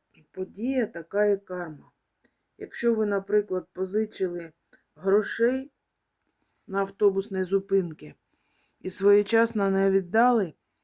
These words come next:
то потім може так статися, що знадобиться віддавати в два рази більше. Не дивуйтесь таким обставинам.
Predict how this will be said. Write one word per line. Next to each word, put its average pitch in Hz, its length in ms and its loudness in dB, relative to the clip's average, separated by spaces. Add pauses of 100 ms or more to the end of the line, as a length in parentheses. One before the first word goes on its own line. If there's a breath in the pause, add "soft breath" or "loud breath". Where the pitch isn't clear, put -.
(440)
то 190 120 -8
потім 220 580 -2
може 202 500 0
так - 360 -8 (120)
статися, 220 600 -2
що 175 320 -6
знадобиться 185 760 -2 (680)
віддавати 190 680 0
в 170 80 -6
два 180 240 -2
рази 180 280 -2
більше. 156 560 -14 (520)
Не 208 200 2
дивуйтесь 220 720 -2 (220)
таким 208 300 -8
обставинам. 156 680 -10